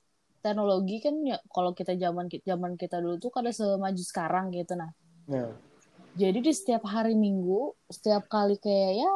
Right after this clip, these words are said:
Speaker 1: anggaplah kerja bakti di rumah
Speaker 2: Hmm.
Speaker 1: gitu, nah. Selalu pasti muter lagu pagi
Speaker 2: Hmm.
Speaker 1: pakai V C D.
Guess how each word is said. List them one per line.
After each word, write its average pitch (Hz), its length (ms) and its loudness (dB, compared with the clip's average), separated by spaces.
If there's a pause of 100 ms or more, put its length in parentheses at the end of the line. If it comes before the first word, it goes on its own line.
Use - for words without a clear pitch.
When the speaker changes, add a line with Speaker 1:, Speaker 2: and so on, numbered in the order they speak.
Speaker 1:
anggaplah 262 400 2
kerja 208 240 2
bakti 196 320 0
di 196 80 4
rumah 185 320 4
Speaker 2:
Hmm. 131 80 -2
Speaker 1:
gitu, 170 240 -6
nah. 151 160 -10 (640)
Selalu 208 640 4
pasti 247 400 0
muter 240 400 4
lagu 214 400 2 (160)
pagi 202 480 2 (640)
Speaker 2:
Hmm. 160 240 4
Speaker 1:
pakai 254 400 2 (160)
V - 160 -6
C 233 240 6
D. 196 240 6